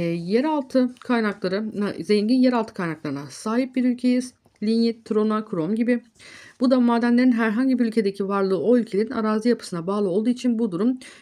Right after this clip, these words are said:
göreceli konum ile ilgilidir. Ortalama yükseltisi, e, fazla olan, yükselti batıdan doğuya doğru, e, artan bir ülkeyiz. E, bunun sonucunda da aynı anda farklı iklimler görülmektedir ülkemizde. Yine dağlık olduğu için eğim fazla olmaktadır.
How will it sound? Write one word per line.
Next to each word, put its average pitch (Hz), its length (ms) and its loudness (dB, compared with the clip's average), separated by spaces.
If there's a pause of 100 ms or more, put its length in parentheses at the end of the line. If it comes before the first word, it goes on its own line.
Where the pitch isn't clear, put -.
(100)
göreceli 226 420 4
konum 180 300 -4
ile 151 180 -2
ilgilidir. 240 600 2 (480)
Ortalama 233 360 0
yükseltisi, 311 680 -4 (180)
e, 185 260 -2
fazla 240 380 0
olan, 226 260 2
yükselti 220 540 -2
batıdan 233 420 0
doğuya 220 380 2
doğru, 190 260 0 (500)
e, 180 320 0
artan 220 420 -2 (260)
bir 151 80 -2
ülkeyiz. 240 600 0 (400)
E, 170 260 -4
bunun 277 160 6
sonucunda 269 480 2
da 247 140 2
aynı 277 260 -2
anda 262 180 4
farklı 247 340 -2
iklimler 240 400 0
görülmektedir 226 580 0
ülkemizde. 233 480 0
Yine 226 300 0
dağlık 220 300 0
olduğu 226 200 2
için 220 240 -6
eğim 220 240 0
fazla 175 340 -6
olmaktadır. 226 560 -2